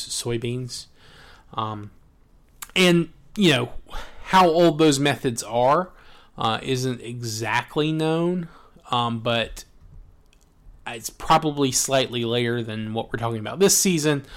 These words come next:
but I'm sure that they're beginning to experiment, um, you know, with using these in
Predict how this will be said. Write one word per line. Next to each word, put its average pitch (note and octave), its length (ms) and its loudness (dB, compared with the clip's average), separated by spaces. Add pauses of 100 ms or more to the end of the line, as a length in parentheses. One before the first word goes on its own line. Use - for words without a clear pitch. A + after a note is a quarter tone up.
(300)
but C3+ 340 4
I'm C3 220 0
sure - 260 4
that E3+ 120 4
they're C#3 180 -2
beginning B2+ 520 -2
to A#2 300 -6
experiment, A#2 1000 -2 (540)
um, G#2+ 520 -2 (1300)
you D3+ 140 0
know, G#2 260 -4
with C3+ 420 2
using B2 520 -2
these A2+ 560 -4
in A2+ 400 -6